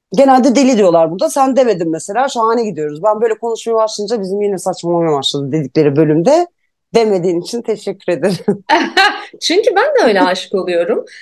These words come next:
Speaker 2: Hatta, e, e, e, kendime bir mektup yazdım.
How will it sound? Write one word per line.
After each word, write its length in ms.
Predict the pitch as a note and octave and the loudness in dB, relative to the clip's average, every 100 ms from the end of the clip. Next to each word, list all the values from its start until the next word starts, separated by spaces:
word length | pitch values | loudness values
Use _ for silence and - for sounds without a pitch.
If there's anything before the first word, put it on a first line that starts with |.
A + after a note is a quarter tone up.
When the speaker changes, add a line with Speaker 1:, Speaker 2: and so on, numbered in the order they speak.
| - | -6
Speaker 2:
Hatta, 500 | C4 C4 C4 C#4+ - - | -2 -2 0 -2 -2 -2
e, 360 | G#3 G3+ G3+ G3+ _ _ _ _ _ _ _ _ _ | 0 0 -4 -10 _ _ _ _ _ _ _ _ _
e, 100 | - | -2
e, 540 | G#3+ - G3 G3 G3+ G3+ | 0 0 0 0 -2 -2
kendime 380 | B3+ B3+ C4 | 0 2 0
bir 60 | C4 | 0
mektup 340 | B3 A#3+ - | -2 -4 -6
yazdım. 520 | A#3 F#3 F3 F3+ E3 | -6 -4 -6 -8 -10